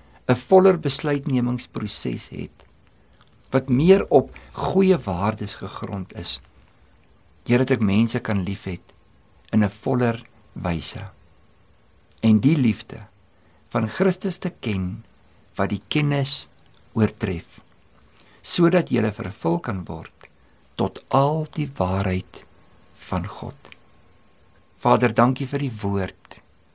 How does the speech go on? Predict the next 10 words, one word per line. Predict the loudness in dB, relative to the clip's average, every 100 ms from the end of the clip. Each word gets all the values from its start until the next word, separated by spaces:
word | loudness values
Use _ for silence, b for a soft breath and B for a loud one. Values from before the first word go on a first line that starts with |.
| _ _ _ _ _ _ _ 2
Dankie | 2 2
vir | -4 0 0
hierdie | 2 2
luisteraar, | 2 0 0 -2 -2 -2 -2 -2 -6 -14 _ _ _ _ _ _ _ _ _ _ _ _ -6
dat | -6
ons | 4 4 4 2
in | 2
hierdie | 2 4
oomblik | 4 4 2 -2 -6
vandag | -4 -4 0 -2 -2